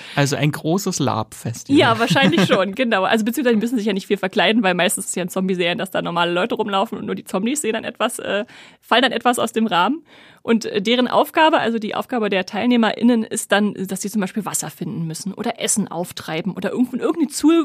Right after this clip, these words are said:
Speaker 2: Zufluchtsort in Seoul suchen, wo sie vor den Zombies sicher sind. Also im Prinzip ja, äh, Tra-, Training für den, äh, für den Ernstfall. Äh, was machen wir, wenn die Zombie-Apokalypse wirklich kommt?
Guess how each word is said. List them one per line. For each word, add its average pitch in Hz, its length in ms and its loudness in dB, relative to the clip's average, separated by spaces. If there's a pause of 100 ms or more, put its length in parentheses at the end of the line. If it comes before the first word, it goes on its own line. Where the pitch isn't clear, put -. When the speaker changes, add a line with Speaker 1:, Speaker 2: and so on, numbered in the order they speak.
(120)
Speaker 2:
Zufluchtsort 262 880 0
in 226 160 2
Seoul 226 400 4
suchen, 226 300 0
wo 214 80 0
sie 214 100 -2
vor 196 160 -4
den 190 140 -2
Zombies 180 340 -2
sicher 277 240 0
sind. 269 240 -2 (380)
Also 202 200 0
im 220 120 0
Prinzip 233 400 -4
ja, 180 340 0 (100)
äh, 180 260 -10 (100)
Tra-, - 260 -4
Training 330 420 2
für 285 160 0
den, 233 200 0
äh, - 180 0
für 285 100 0
den 220 120 0
Ernstfall. 247 600 2
Äh, 220 240 0
was 233 200 -2
machen 220 240 -4
wir, 214 120 -2
wenn 202 100 -4
die 220 100 -4
Zombie-Apokalypse 214 1040 -2
wirklich 226 380 -4
kommt? 254 280 0